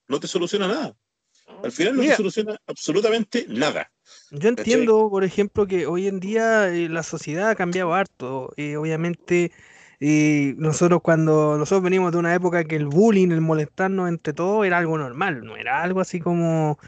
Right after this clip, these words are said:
Speaker 2: visto mal, ¿cachai? No, yo me
Speaker 1: Claro.
Speaker 2: mole-, yo te molesto a ti, a, a ti tú me molestás, y no era nada terrible, ¿cachai? Mientras que otros no se criaron en esa visión de vida.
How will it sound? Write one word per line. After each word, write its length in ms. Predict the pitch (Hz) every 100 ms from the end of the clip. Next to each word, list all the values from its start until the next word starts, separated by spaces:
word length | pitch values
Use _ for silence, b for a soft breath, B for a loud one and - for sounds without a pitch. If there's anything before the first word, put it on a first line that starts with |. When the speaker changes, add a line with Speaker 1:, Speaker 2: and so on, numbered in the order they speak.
| B B B
Speaker 2:
visto 260 | 208 - 190
mal, 260 | 208 160 - - - - -
¿cachai? 400 | 151 - 190 202
No, 560 | 180 175 175 165 170 - _
yo 160 | 156 214
me 60 |
Speaker 1:
Claro. 80 | 220
Speaker 2:
mole-, 260 | 214 208 170
yo 120 | 202
te 80 | 202
molesto 340 | 208 214 -
a 40 | 202
ti, 280 | 208 220 220
a, 40 | 196 -
a 80 | 151
ti 180 | 180
tú 140 | 170 196
me 120 | 190
molestás, 520 | 185 175 - - 220
y 80 | 220
no 160 | 185 190
era 180 | 247
nada 220 | 254 277 320
terrible, 420 | 330 269 156 120
¿cachai? 300 | 131 175 202 _ _ - b b b b b _ _ -
Mientras 340 | 190 208 233
que 140 | - 214
otros 220 | 269 262
no 180 | 220 320
se 160 | -
criaron 500 | - 277 269 381 320
en 140 | 220 202
esa 500 | 190 202 190 175 165
visión 380 | 170 - 240 220
de 80 |
vida. 280 | 233 285 175